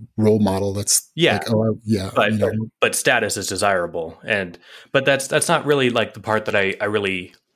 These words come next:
Speaker 2: and like you said, that's not, it's not quite the same thing as, like, just being born pretty or rich or something, because, like, you can work to get good. And that, that's the part that I like,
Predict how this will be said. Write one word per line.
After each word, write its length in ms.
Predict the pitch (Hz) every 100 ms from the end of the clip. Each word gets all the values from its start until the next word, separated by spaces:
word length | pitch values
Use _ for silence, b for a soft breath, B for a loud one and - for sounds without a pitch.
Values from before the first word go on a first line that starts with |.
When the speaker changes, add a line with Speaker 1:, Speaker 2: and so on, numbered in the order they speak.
| -
Speaker 2:
and 200 | 139 143
like 120 | 135
you 80 | 120
said, 160 | 113 95
that's 180 | 110
not, 260 | 151 143 -
it's 140 | 135 147
not 160 | 175
quite 220 | - 151 160
the 60 |
same 220 | 147 165
thing 280 | 160 170 165
as, 300 | - 139 127
like, 160 | 131 123
just 220 | 123 -
being 240 | 123 120
born 320 | 107 110 120 113
pretty 280 | 120 117
or 100 | 113
rich 260 | 90 107 123
or 60 | 135
something, 340 | 139 127 139
because, 540 | 117 104 107 92 - B B B
like, 160 | 120 104
you 120 | 107
can 420 | - 110 113 85
work 300 | 85 95 -
to 100 | -
get 240 | 95 95 -
good. 400 | 95 104 139 131 B B B
And 160 | 117
that, 160 | 147 135
that's 160 | 151 160
the 100 | 120
part 220 | 120 113
that 100 | 95
I 80 | 90
like, 440 | 92 90 - -